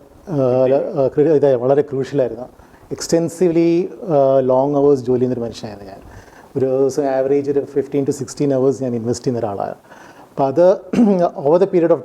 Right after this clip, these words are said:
time അത് എൻ്റെ ഹെൽത്തിൽ വല്ലാതെ അത് കാണിക്കാൻ തുടങ്ങി. പിന്നെ പല ഡോക്ടേഴ്സിനെയും കാണിച്ചു, ഇത് എന്തുകൊണ്ടാണ് സ്ട്രെസ് ലെവൽ എങ്ങനെ മാനേജ് ചെയ്യാം എന്നുള്ളത് വന്നപ്പോഴത്തേക്കാണ് പിന്നെ ഒരു സ്വയം ഒരു സെൽഫ്, ആ,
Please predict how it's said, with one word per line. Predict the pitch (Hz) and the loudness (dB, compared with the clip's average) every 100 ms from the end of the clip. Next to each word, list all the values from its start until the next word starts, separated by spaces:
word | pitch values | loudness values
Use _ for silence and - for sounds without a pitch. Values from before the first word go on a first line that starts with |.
| 160 | 0
time | 156 156 - - | 0 -4 -10 -4
അത് | 135 | -2
എൻ്റെ | 131 135 | 0 0
ഹെൽത്തിൽ | 131 127 156 | 0 -2 0
വല്ലാതെ | 143 123 131 127 131 | 0 2 2 2 0
അത് | 120 120 | 0 -4
കാണിക്കാൻ | 117 113 117 | -6 -8 -10
തുടങ്ങി. | 107 101 101 - - - - - - - - - - | -10 -12 -16 -20 -20 -20 -20 -20 -20 -20 -20 -14 -6
പിന്നെ | 127 139 139 147 160 - - - | -2 2 2 0 -2 -8 -18 -4
പല | 139 139 | 0 2
ഡോക്ടേഴ്സിനെയും | 135 127 147 147 147 143 | 0 2 0 0 -2 -2
കാണിച്ചു, | 131 131 120 147 139 | -2 -4 -2 2 2
ഇത് | 139 135 123 151 | 2 0 -2 -4
എന്തുകൊണ്ടാണ് | 135 135 151 143 143 | -4 0 0 0 -4
സ്ട്രെസ് | 139 - 135 - | -8 -6 -6 -2
ലെവൽ | 139 135 127 | 0 0 0
എങ്ങനെ | 131 160 | 0 0
മാനേജ് | 151 139 143 143 123 | 0 -2 -2 -2 0
ചെയ്യാം | 156 151 | 0 0
എന്നുള്ളത് | 151 143 | 0 0
വന്നപ്പോഴത്തേക്കാണ് | 139 135 139 139 131 131 123 123 - - - - - | 0 -2 -2 -4 -2 -4 -4 -8 -14 -20 -20 -20 -6
പിന്നെ | - 139 139 - | -2 0 -2 -2
ഒരു | 147 143 147 - | 0 2 2 -4
സ്വയം | - - 151 175 185 | -10 2 4 4 2
ഒരു | 160 | 0
സെൽഫ്, | - 170 202 - - _ _ 208 | 2 0 0 -6 -20 _ _ 2
ആ, | 156 | 4